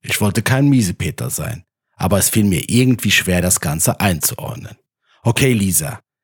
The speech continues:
klar mag Fußball wichtig sein für ihn. Und versteh mich bitte nicht falsch, aber", meine Bedenken unterbrach Lisa mit einem kleinen Freudenschrei. Sie streckte mir ihr Handy entgegen. "Rate mal, wer mir gerade geschrieben hat. Björn! Er will mich jetzt noch sehen."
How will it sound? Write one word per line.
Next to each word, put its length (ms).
klar 480
mag 240
Fußball 400
wichtig 320
sein 240
für 140
ihn. 280
Und 140
versteh 260
mich 180
bitte 180
nicht 180
falsch, 440
aber", 460
meine 220
Bedenken 680
unterbrach 480
Lisa 220
mit 160
einem 180
kleinen 320
Freudenschrei. 840
Sie 80
streckte 380
mir 160
ihr 80
Handy 320
entgegen. 500
"Rate 300
mal, 200
wer 80
mir 140
gerade 320
geschrieben 580
hat. 340
Björn! 720
Er 140
will 80
mich 160
jetzt 240
noch 100
sehen." 720